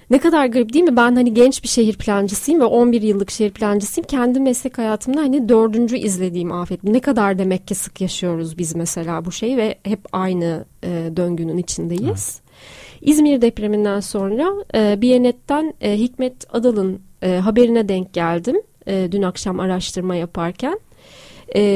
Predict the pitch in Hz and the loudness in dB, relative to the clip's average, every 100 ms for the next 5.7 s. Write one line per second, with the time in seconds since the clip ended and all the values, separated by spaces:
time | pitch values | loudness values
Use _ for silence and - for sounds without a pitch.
0 | 190 190 185 185 240 - 269 262 262 254 | 2 2 2 2 2 0 -2 -2 -4 -4
1 | 254 285 233 180 180 - _ 180 180 170 | 2 2 2 0 -4 -8 _ -4 -2 0
2 | 202 - 202 180 180 302 453 _ _ _ | -2 -2 -2 -2 0 0 -2 _ _ _
3 | _ - - 190 185 185 180 175 180 - | _ -8 -4 -2 -2 -2 -4 -4 -6 -10
4 | _ _ - 214 226 - 311 311 269 262 | _ _ -2 2 2 0 -2 0 2 4
5 | 320 262 240 285 214 156 | 4 4 4 4 2 -2